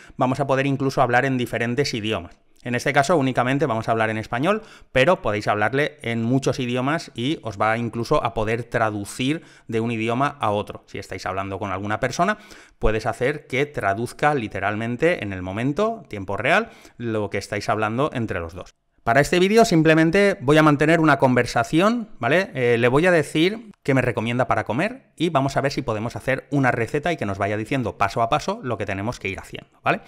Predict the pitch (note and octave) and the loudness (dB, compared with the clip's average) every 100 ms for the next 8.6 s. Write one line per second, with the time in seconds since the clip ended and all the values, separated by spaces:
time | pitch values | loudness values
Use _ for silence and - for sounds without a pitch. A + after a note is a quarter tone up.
0 | - - - - - D#3+ D3 D#3+ A#2 G#2 | -20 -20 -20 -20 0 4 6 6 6 6
1 | F#3+ G3+ G3 - F3 E3 F#3+ G3+ G#3+ - | 6 6 6 6 6 6 6 4 2 0
2 | C3 A#2+ G#2 G#2+ G2+ C3 G2 - - G2 | 2 4 2 -2 -4 -4 -8 -8 -8 -4
3 | G#2+ A2 F3+ F#3+ F#3+ - A2 A#2+ D3+ E3 | -4 -2 2 4 2 2 0 4 4 4
4 | G#3 G#3+ - - - - C3 C3 B2 - | 4 2 -8 -20 -20 -2 2 4 4 2
5 | B2+ B2+ G#2+ - - _ _ A2 G2+ G2 | -2 -2 -4 -8 -20 _ _ -4 -2 -2
6 | G2 F#2+ F#2+ F#2+ G#2 - G#3 A#3+ - _ | -2 -2 -2 -4 -4 4 4 4 -2 _
7 | _ _ _ _ _ _ _ _ - - | _ _ _ _ _ _ _ _ -20 -16
8 | F2+ F#2+ A#2+ F3+ A3 | -12 -6 -2 0 0